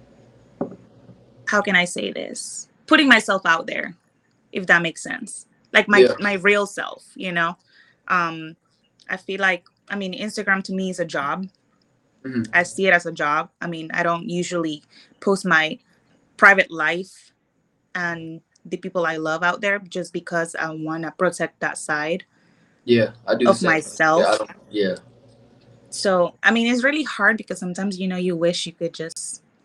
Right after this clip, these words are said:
Speaker 1: be
Speaker 2: Yeah.
Speaker 1: yourself and just, you know,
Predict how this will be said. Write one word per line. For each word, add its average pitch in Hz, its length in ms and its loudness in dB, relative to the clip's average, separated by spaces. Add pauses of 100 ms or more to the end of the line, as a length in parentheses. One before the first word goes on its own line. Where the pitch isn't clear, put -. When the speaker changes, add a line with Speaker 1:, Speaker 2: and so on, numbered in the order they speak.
(680)
Speaker 1:
be 170 120 -2
Speaker 2:
Yeah. 175 120 2
Speaker 1:
yourself 165 560 2
and 160 300 -6 (120)
just, - 460 -4 (200)
you 180 120 -4
know, 160 320 -6